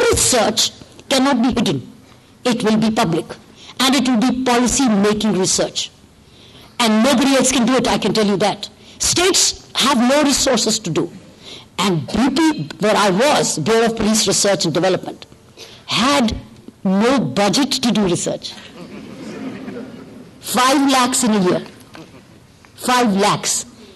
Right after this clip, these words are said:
is not even the cost of one ambassador car's cost of the year, of a year now. Five lakhs in a year. It is such a shame and a disgrace.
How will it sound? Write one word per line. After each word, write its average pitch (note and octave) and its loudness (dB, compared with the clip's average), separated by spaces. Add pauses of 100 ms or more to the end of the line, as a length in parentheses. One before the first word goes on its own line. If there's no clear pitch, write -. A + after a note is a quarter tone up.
(240)
is F#3+ 0
not A3+ 0
even A#3 2
the A3+ 0
cost A3 0
of D#3+ 0 (180)
one G#3+ 2
ambassador F#3+ 0
car's E3+ 0
cost - -2
of D3 -2
the E3+ 2
year, D#3 2 (280)
of E3+ -4
a E3+ 2
year E3+ 2
now. D3 -2 (220)
Five C#4+ 2
lakhs G#3+ 0
in F#3 0
a E3+ 4 (100)
year. - -6 (920)
It A3 0
is G3+ 2
such A#3 0
a A3+ 2
shame F#3 0 (560)
and G3 0
a F#3+ 0
disgrace. - 0